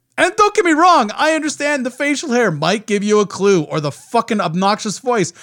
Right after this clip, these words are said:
might give it away, but that is not how you hide your face. What's so hard about putting the mask on and just Rey Mysterio just taking the fucking chin strap off?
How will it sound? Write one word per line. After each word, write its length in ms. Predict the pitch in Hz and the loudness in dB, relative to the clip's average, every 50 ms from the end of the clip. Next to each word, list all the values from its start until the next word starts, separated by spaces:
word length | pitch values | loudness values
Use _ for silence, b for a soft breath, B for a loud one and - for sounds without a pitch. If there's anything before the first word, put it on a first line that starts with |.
| B B B | B B B
might 380 | 165 180 208 233 240 240 - | 0 2 4 4 2 2 0
give 180 | - 226 208 214 | 0 0 0 2
it 60 | 208 | 2
away, 340 | 208 202 220 220 196 160 120 B B B B B | 2 2 2 2 2 0 -2 B B B B B
but 200 | 311 311 302 - | 0 0 2 2
that 180 | 294 285 285 302 | 0 0 2 0
is 160 | 285 226 220 | 0 -2 -2
not 240 | 247 254 269 285 415 | 0 2 2 2 2
how 140 | 403 277 | 0 0
you 200 | 277 269 262 262 | 2 2 0 0
hide 320 | 262 269 254 254 254 226 226 | 0 2 2 2 2 0 -2
your 100 | 247 233 | -4 -2
face. 260 | - 311 269 240 - b b b b b b b | 0 0 -2 -2 -2 b b b b b b b
What's 360 | 170 185 269 339 359 359 - | -4 0 2 2 2 2 0
so 240 | - - 359 359 349 480 | -2 0 2 4 4 6
hard 200 | 392 302 311 330 | 6 6 4 4
about 200 | 320 311 311 311 | 4 2 0 2
putting 180 | - 294 330 302 | 2 2 2 2
the 80 | 285 269 | 0 0
mask 400 | 269 285 294 311 - - - 285 | 0 2 2 2 0 -2 -2 -2
on 180 | 254 254 254 | -2 0 0
and 140 | 254 254 214 | 0 -2 -4
just 160 | 302 269 - | -4 -6 -6
Rey 140 | 277 277 277 | -6 -6 -6
Mysterio 500 | 277 277 - - - 277 285 285 254 185 | -6 -6 -8 -8 -8 -6 -2 -2 -2 -2
just 140 | 180 - - | -4 -8 -10
taking 260 | - 285 247 - 311 | -10 -10 -6 -6 -6
the 60 | 277 | -6
fucking 320 | 233 - 320 311 - 392 - | -6 -6 -8 -8 -8 -10 -6
chin 160 | - 480 494 494 | -2 -2 -2 -2
strap 360 | 453 - 427 339 - 165 - 147 | -4 -6 -2 -2 -2 -2 -2 -4
off? 320 | - 58 - - - | -4 -4 -6 -8 -12